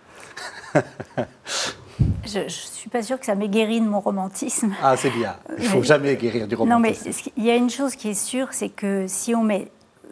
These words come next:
Speaker 2: tout, on capitalise le bonheur uniquement dans le mariage,
Speaker 1: Oui.
Speaker 2: c'est, c'est, ça n'est pas possible.
Speaker 1: Ouais.
Speaker 2: Même avec le, le, le mari n'est pas le bon Dieu et la femme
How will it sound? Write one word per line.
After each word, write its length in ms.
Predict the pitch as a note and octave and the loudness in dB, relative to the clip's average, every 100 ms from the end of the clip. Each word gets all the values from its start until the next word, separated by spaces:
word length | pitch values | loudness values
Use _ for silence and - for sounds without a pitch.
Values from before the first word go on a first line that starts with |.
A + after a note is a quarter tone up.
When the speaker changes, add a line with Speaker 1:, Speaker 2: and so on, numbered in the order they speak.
| - - | -20 -4
Speaker 2:
tout, 200 | B3 A#3+ - - | -2 -2 -6 -4
on 100 | G3+ | 2
capitalise 920 | C4 C4 B3+ - B3+ A#3 B3 G#3+ G3+ | 2 2 0 0 2 2 0 0 2
le 80 | |
bonheur 680 | F#3 G#3+ A3 A3 G#3+ G3 F3+ - | 4 4 4 2 0 -2 -2 2
uniquement 720 | A3+ A#3 A3 G3+ G#3 G#3 G3+ | 6 6 4 0 0 0 -2
dans 160 | F3+ | 0
le 120 | F3 E3 | 0 -2
mariage, 680 | E3+ E3+ F#3 A3 C4 A#3+ F3 | -2 0 4 4 4 0 -6
Speaker 1:
Oui. 80 | A2 G2 - - - - - _ - | -6 -12 -16 -20 -20 -20 -20 _ -6
Speaker 2:
c'est, 260 | - A3+ - A3 | -2 -2 -4 -8
c'est, 220 | - E3+ | -6 -2
ça 100 | G3 | 0
n'est 100 | F3 | 2
pas 100 | F3 | 0
possible. 460 | F3 G3 - G3 E3+ | 0 -4 -2 -4 -4
Speaker 1:
Ouais. 220 | E3+ - - | -6 -10 -2
Speaker 2:
Même 300 | F#3+ G#3 G3 | 2 4 4
avec 420 | - E3 F#3+ - | 2 2 -4 -4
le, 340 | F3+ F3 - - | -4 -4 -6 -8
le, 220 | C4+ G3 A3 | 0 2 2
le 160 | G3+ | 4
mari 300 | G#3 G3 A3 | 6 6 4
n'est 120 | A#3 F#3 | 0 2
pas 140 | G3 | 2
le 120 | F#3+ | 2
bon 200 | F3 F3+ | 2 2
Dieu 240 | E3 G3+ B3 | 2 4 4
et 120 | A#3 | 4
la 140 | F#3 | 2
femme 400 | - G#3 A3 A3+ | 2 2 2 2